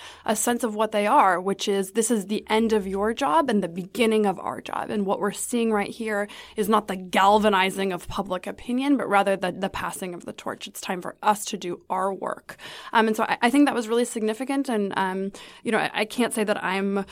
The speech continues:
you know, so optimistic that now everything's gonna fall into place, but, but I am optimistic because, um, I felt like the Democrats weren't getting it. I felt like they hadn't read the report. They hadn't dug in on the substance. They really changed my mind on that, uh, yesterday. Both,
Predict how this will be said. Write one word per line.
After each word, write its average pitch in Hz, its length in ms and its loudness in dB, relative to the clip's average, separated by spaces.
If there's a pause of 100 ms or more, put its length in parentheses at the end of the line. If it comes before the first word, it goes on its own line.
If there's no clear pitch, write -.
(480)
you 220 100 -2
know, 196 120 4
so 262 440 8
optimistic 233 760 4
that 208 140 0
now 208 500 6
everything's 214 500 2
gonna 208 160 2
fall 190 220 -2
into 190 200 -2
place, 285 260 -2
but, - 180 -2
but 220 120 0
I 208 160 -6
am 240 220 2
optimistic 202 640 -2
because, 190 560 -4
um, 190 260 -6
I 208 100 -6
felt - 320 -2
like 190 280 -4 (200)
the 208 80 -2
Democrats 202 460 2
weren't 190 280 -6
getting 220 280 -2
it. 285 140 -2
I 220 60 -4
felt - 180 -4
like 190 120 -6
they 170 100 -8
hadn't - 480 -2
read 185 200 -8
the 185 80 -6
report. - 540 -4
They - 60 -4
hadn't 180 340 -6
dug 185 220 -2
in 185 120 -4
on 170 140 -6
the 165 80 -8
substance. 285 540 -2 (280)
They 247 200 6
really 294 440 4
changed 262 360 0
my 220 120 2
mind 214 300 2
on 180 160 -4
that, - 320 -8
uh, 190 240 -6
yesterday. 196 540 -6
Both, 226 420 2